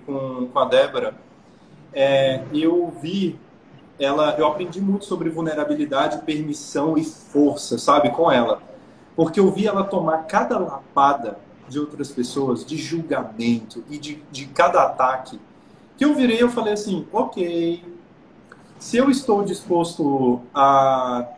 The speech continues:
se eu desejo e escolho crescer, eu tenho que estar disposto a tomar porrada."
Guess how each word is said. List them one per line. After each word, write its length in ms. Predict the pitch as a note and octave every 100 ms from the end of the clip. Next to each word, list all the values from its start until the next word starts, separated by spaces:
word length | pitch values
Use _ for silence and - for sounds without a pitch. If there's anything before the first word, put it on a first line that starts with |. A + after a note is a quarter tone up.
| - - _ _
se 440 | - - - G3
eu 180 | G3 A#3+
desejo 840 | G3+ F3 C3+ D3 E3+ G3+ - B2 A#2+
e 80 | D#3+
escolho 420 | D#3+ - E3 D3+
crescer, 640 | C#3+ C3+ - F3 E3+ - - _ - -
eu 200 | E3 D#3+
tenho 220 | F3 F#3
que 80 | F3+
estar 220 | - D#3
disposto 400 | D3+ - D3+ D3+
a 20 |
tomar 240 | D#3 C3+ C3
porrada." 540 | C3+ B2+ G#2 G2+ -